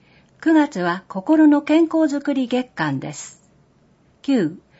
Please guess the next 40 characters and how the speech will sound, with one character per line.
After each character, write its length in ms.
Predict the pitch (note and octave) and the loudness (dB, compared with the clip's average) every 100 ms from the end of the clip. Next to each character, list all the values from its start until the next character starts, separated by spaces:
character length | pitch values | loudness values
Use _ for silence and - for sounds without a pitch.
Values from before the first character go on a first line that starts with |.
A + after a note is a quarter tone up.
| _ _ | _ _
就 320 | - - E4 E4+ | -8 0 4 4
業 260 | D#4+ D4+ | 4 2
構 260 | D4+ D4 D#4 | 0 0 0
造 220 | D4+ D4 | 0 -2
基 180 | C#4+ B3 | -2 -2
本 240 | D4+ D#4+ | 2 2
調 220 | D#4 D4 | 2 -2
査 160 | A#3 E3 | -2 -4
に 180 | D#3 D#3 | -2 -2
ご 180 | F#3 F#3+ | -4 -4
協 220 | C#4 C4+ | -2 -2
力 300 | B3+ B3 G3+ | -4 -6 -4
を 160 | F#3+ | -4
お 80 | F3+ | -4
願 300 | F#3+ F#3 F#3 | -4 -6 -8
い 60 | F3+ | -10
し 160 | - | -8
ま 160 | D3 D3+ | -6 -8
す。 340 | - - - _ _ _ _ _ G3 | -12 -20 -20 _ _ _ _ _ -6
十、 400 | C#4 G#3+ E3 - _ _ _ - | -4 -2 -4 -10 _ _ _ -6
ワ 160 | F#3+ | -4
ピ 140 | G3+ - | -4 -6
カ 160 | E4 | -6
プ 140 | D#4+ D4 | -2 -2
ラ 140 | E3 | -2
ス。 280 | - - - _ _ _ _ _ _ _ _ | -6 -16 -20 _ _ _ _ _ _ _ _
十 280 | F#3 C4+ C4+ | -6 -2 -2
一、 440 | B3+ - A3 G#3 - _ _ _ _ - | -4 -8 -12 -12 -16 _ _ _ _ -8
き 120 | C4 | -2
ら 140 | E4 | 0
り 140 | E4 A#3+ | 0 0
我 160 | C4 | -2
が 120 | A3+ F3+ | -2 -4
町 320 | E3 - - | -6 -6 -8
エ 100 | F3 | -4
ヌ 140 | G#3+ D4 | -2 -2
ピ 340 | D4 C4+ A#3+ | 0 -2 -2
ー 40 | |
オ 260 | F#3 E3 | -2 -4
ー。 40 | - | -6